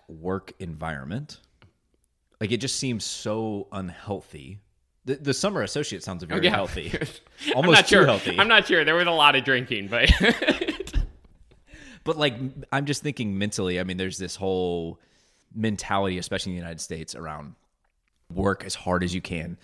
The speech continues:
Speaker 1: work eighty hours, ninety hours, like, that's success.
Speaker 2: Yeah.
Speaker 1: You're doing that. And sure, in many of those professions, like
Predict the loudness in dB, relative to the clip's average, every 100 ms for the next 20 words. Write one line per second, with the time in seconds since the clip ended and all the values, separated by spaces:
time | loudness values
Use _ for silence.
0 | _ _ -8 -8 _ 0 0 0 -2 -4
1 | -4 -4 -2 -2 -4 -6 -6 -8 -10 -6
2 | -2 -2 -2 -6 -4 -4 -4 -4 -6 -6
3 | -12 -20 -10 -2 0 2 0 0 -2 0
4 | 0 0 -2 2 4 4 2 -4 _ -6
5 | 0 2 4 4 2 -2 -6 -8 -8 -6
6 | -6 -6 -6 -8